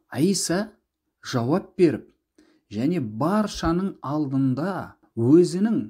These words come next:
осындай адасушылық сенімдерден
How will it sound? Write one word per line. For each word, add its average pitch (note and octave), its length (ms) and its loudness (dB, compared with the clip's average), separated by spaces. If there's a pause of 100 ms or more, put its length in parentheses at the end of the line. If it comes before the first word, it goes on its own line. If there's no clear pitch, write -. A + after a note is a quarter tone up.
(220)
осындай D#3+ 960 -2
адасушылық D3 1120 -6
сенімдерден E3 1040 0